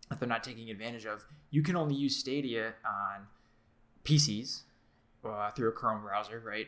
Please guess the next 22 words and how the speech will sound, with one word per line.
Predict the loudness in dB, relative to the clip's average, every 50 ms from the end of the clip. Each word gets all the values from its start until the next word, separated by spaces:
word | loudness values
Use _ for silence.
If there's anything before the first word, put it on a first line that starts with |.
| -6
or | -8 -6 -2 2 4 4 4 4 0 -8 -20 -20 -20 -10 0
Google | 6 10 10 10 10 10 6 6 4
phones. | 2 0 -2 -2 -2 -4 -10 -12 -12 -12 -12 _ _ _ _ _ -20 -10 -2 2
I | 6
don't | 6 8 8
even | 6 4 2
think | 0 -2 -4 -2
other | -2 -2 0 -2 -4
Android | -4 -4 -2 0 0 -2 -2
phones | -6 -12 -10 -10 -10
can | -8 -10 -12
use | -12 -12 -10
it, | -10 -10 -10 -12 -16 -20 -20 _ -14
and | -6
certainly | -2 2 2 2 2 2
not | 4 6 6 6
iPhones, | 6 4 2 0 -6 -14 -14 -10 -8 -8 -8 -4
not | 0 0 4 4
iPads, | 4 4 2 -2 -8 -12 -12 -10 -8 -8 -8 -8 -10 -20 -10 -4
right? | -2 -2 -2 -2 -6 -8 -20 -20 -20 -8 2
Not, | 8 10 10 10 10 8 -2 -12 -20 -20 -20 _ _ _ _ _ -10
oh, | -8 -8